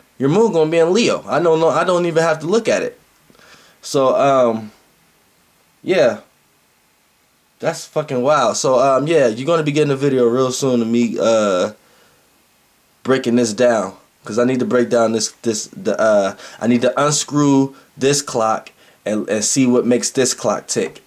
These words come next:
You know what I'm saying? 'Cause this is a bigger form of a clock going on with the moon right now. And it's creating trines throughout the year. Like, every, the, every year on that same day, it's in another ele-, is in another sign in the same element,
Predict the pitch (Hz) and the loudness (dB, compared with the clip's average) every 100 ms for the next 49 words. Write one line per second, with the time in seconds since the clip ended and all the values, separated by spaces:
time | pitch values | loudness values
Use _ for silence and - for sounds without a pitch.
0 | _ 104 104 104 - 107 101 95 110 107 | _ -4 -4 -2 -2 -4 -4 -8 -8 -6
1 | 104 92 117 113 113 120 110 104 101 - | -6 -2 0 -2 -2 -2 -2 -4 -8 -4
2 | 120 98 101 101 101 98 95 90 98 104 | -4 -4 -6 -4 -4 -4 -6 -8 -4 -4
3 | 98 90 92 92 87 90 - - 101 98 | -4 -6 -6 -6 -6 -8 -12 -12 -10 -10
4 | - 113 113 104 104 127 123 110 104 107 | -4 0 0 0 -4 -2 0 -2 -2 -2
5 | 104 101 98 113 113 78 - - - 104 | -2 -2 -2 0 2 0 -8 -18 -4 -2
6 | 104 - 127 113 - - _ - 113 - | 0 0 0 -2 -10 -20 _ -2 -2 2
7 | 131 135 127 120 104 113 151 143 117 107 | 0 2 0 0 0 0 2 4 2 0
8 | - _ _ 120 123 131 131 - 135 123 | -8 _ _ -2 0 2 0 0 0 0
9 | 110 104 131 120 104 101 _ _ _ _ | -2 0 0 0 -2 -8 _ _ _ _
10 | _ _ _ _ _ 120 120 123 117 110 | _ _ _ _ _ -4 -2 0 0 2
11 | 127 120 117 110 - - 127 117 120 123 | 2 2 2 0 -4 -2 0 0 0 0
12 | 117 110 120 123 120 113 110 - - 139 | 0 0 0 2 2 0 -6 -12 -6 -2
13 | 123 113 104 101 113 107 104 135 117 113 | 0 0 -2 -4 -4 -2 -2 0 0 -2
14 | 113 120 110 95 | 0 0 0 -2